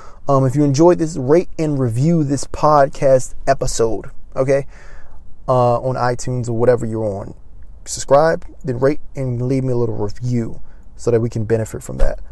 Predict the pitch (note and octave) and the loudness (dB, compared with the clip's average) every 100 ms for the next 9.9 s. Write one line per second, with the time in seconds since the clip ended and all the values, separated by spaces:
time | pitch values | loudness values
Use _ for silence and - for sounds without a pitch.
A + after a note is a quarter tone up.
0 | - - - - - C#3 C#3 C3+ C3+ C3+ | -10 -12 -14 -16 0 4 6 6 6 4
1 | C#3 E3 E3+ C#3+ - D3 C#3 C#3+ - - | 6 6 6 2 4 8 8 6 2 -14
2 | - - - - E3 D3 - C#3 B2+ B2+ | -12 -6 0 6 6 4 0 0 2 2
3 | B2+ C3 - C3 A#2+ - C#3 C3+ B2 - | 0 -2 -4 -2 -2 2 2 4 2 0
4 | B2+ A#2+ B2+ - C#3+ - C#3 - - E3 | 2 0 -2 0 0 2 2 2 -2 0
5 | D#3+ D#3 D3+ - - - D#3 C3+ D3 A#2+ | 2 0 -4 -6 -6 -2 -2 -2 -2 -2
6 | A#2+ A2+ C3 C3 - C3+ - B2+ B2 B2 | 2 6 6 4 -2 -2 -2 -2 -2 -2
7 | B2 - - - - - - - - C#3 | -4 -4 -10 -12 -12 -12 -8 -6 6 6
8 | C3+ C#3 - B2+ B2+ C3 B2 B2 - - | 6 2 -2 2 4 4 2 -2 -4 -2
9 | C3 B2 B2 G#2 - A2 G#2+ - B2 | -2 -2 -4 -4 -4 -4 -6 -8 -8